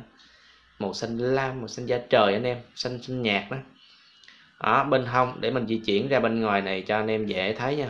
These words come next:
Phía trong này nó hơi bị, à, vướng. Rồi. Nó có dấu hiệu lên, mình sẽ review một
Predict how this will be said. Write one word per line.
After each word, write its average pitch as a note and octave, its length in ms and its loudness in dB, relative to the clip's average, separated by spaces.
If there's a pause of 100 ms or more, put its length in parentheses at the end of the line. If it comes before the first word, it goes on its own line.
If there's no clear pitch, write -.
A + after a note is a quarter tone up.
Phía C3 180 -4
trong A2 220 0
này F#2+ 160 -8
nó G2+ 100 -8
hơi A2 180 -6
bị, G2 260 -2
à, G2+ 180 -2 (120)
vướng. C#3+ 280 2 (2250)
Rồi. G2+ 420 -2 (1300)
Nó B2 60 -12
có C3+ 60 -2
dấu C3+ 160 0
hiệu G2+ 200 2
lên, A#2 260 0
mình G2 140 -2
sẽ A2 120 -8
review A2 440 4
một G#2 100 -6